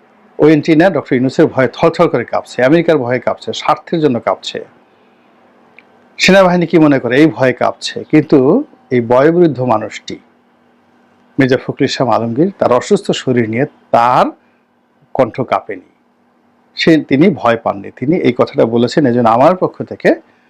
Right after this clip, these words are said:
জনাব মির্জা ফখরুল ইসলাম আলমগীর সাহেবকে আমি স্যালুট জানাচ্ছি, আর তার এই কর্মের প্রতি আমি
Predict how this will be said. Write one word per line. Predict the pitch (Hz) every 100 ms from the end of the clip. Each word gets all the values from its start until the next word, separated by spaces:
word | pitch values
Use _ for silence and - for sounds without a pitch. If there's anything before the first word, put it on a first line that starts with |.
| _ _ _
জনাব | 123 120 156
মির্জা | 127 123
ফখরুল | - 123 131
ইসলাম | 117 - 117
আলমগীর | 107 113 120
সাহেবকে | - 120 -
আমি | 123 262 -
স্যালুট | - - 113 113 104
জানাচ্ছি, | 107 92 - - - - _ _ _ _ _ _ _ _ _ _ _ _ _
আর | 123 135 226 247 _ _ _ _ _ _ _
তার | 131 123
এই | 143 190
কর্মের | 127 120 139 233 - _ _ -
প্রতি | 117 143
আমি | 120 269